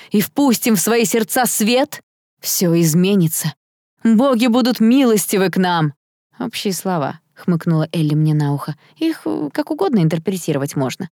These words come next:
Я коротко рассмеялась и надела меховые варежки. Около четверти часа Алтея рассказывала о том, что нас ждет в будущем году. И каждое ее предсказание было, м, размытым, а интерпретировать их действительно можно было как угодно.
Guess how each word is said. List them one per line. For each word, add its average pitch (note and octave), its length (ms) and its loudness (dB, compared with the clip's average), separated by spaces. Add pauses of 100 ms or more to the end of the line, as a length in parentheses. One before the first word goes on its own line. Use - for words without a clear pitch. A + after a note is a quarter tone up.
(420)
Я F#3+ 160 0
коротко F3 380 -4
рассмеялась F3+ 640 -2 (240)
и F#3 80 -2
надела F3+ 340 0
меховые E3 500 0
варежки. D3 480 -6 (420)
Около F#3 300 -2
четверти E3+ 440 -4
часа G3+ 360 -2
Алтея F3+ 300 0
рассказывала E3+ 560 -2
о D#3 60 -4
том, A#3 260 0
что F3 200 -6
нас F3 220 0
ждет D#3 400 -4 (220)
в E3 140 -2
будущем D#3 460 -2
году. C#3+ 340 -6 (320)
И C4+ 100 -4
каждое A#3+ 380 0
ее G#3+ 140 2
предсказание G#3+ 640 -2
было, A3 300 0
м, B3+ 580 -8
размытым, C4 580 0 (360)
а G#3+ 100 -2
интерпретировать A#3 760 0
их F#3 120 0
действительно A3+ 500 0
можно G#3 300 2
было F3+ 180 0
как F3+ 260 -6
угодно. D#3+ 460 -6